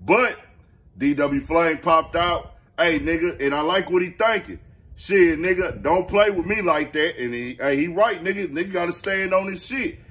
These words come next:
Gotta stand on, hey, nigga, don't fuck around with me like that, bro. I don't play like that. But what we can do, you know what?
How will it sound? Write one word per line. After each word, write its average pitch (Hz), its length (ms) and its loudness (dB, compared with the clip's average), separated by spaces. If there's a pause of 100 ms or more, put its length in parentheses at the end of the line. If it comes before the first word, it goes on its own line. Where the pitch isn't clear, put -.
(120)
Gotta 294 220 -4
stand 214 400 -2
on, 175 80 -2
hey, 175 160 0
nigga, 175 160 -2
don't 202 240 0
fuck 202 160 -4
around 185 340 4
with 180 80 -2
me 185 120 -4
like 180 280 -2
that, 180 200 -4
bro. 185 220 4
I 185 60 0
don't 196 160 -6
play 202 220 -2
like 165 280 -2
that. 160 220 -2 (300)
But 131 80 0
what 151 140 4
we 151 80 2
can 214 460 0
do, 220 220 -2
you 170 100 -8
know 185 200 4
what? 214 260 -2